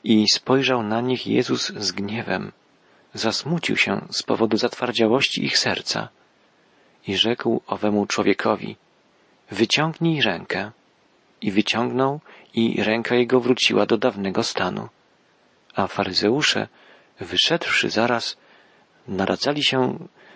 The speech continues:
z Herodianami, jakby go zgładzić. Jezus zadał ekspertom prawa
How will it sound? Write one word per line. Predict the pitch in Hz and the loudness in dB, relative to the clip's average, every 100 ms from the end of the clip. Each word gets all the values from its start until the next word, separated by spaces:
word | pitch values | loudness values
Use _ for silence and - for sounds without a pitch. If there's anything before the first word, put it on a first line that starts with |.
| - | -12
z | - | -6
Herodianami, | - 104 98 104 123 143 104 - _ _ - | 0 2 2 0 0 -2 -4 -6 _ _ -12
jakby | - - - | -6 -6 -4
go | - | 0
zgładzić. | 104 - 127 127 98 - - _ _ _ _ _ _ 117 | 0 0 -2 -2 -6 -8 -10 _ _ _ _ _ _ 0
Jezus | 160 143 131 | 2 2 0
zadał | 127 - 135 131 113 - | 0 0 0 0 -2 -2
ekspertom | 117 - - 131 - 104 101 | -2 -2 -2 -4 0 -2 -2
prawa | - 120 113 104 | -2 0 0 -2